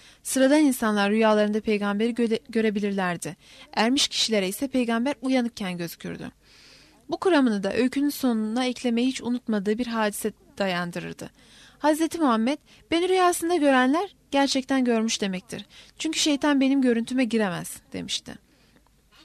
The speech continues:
Böylece dostumuz belleğini yığınla öykü, mucize ve mistik masalla doldurmaktaydı. Okuldaki arkadaşlarına bunları anlatmaya kalktığında onlar da tıpatıp aynı öyküler anlatmaya başladılar.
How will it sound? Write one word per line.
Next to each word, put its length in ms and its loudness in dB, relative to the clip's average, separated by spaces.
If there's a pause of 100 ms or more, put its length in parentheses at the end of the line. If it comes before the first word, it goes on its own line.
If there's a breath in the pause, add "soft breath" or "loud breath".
(420 soft breath)
Böylece 320 4
dostumuz 440 0
belleğini 380 2
yığınla 300 2
öykü, 320 -2
mucize 380 -2
ve 60 -4
mistik 320 -8
masalla 440 -4
doldurmaktaydı. 800 -8 (460 loud breath)
Okuldaki 460 -2
arkadaşlarına 640 2
bunları 240 2
anlatmaya 440 0
kalktığında 540 -2 (320 loud breath)
onlar 280 4
da 80 0
tıpatıp 380 -4
aynı 220 2
öyküler 320 2
anlatmaya 480 0
başladılar. 560 -2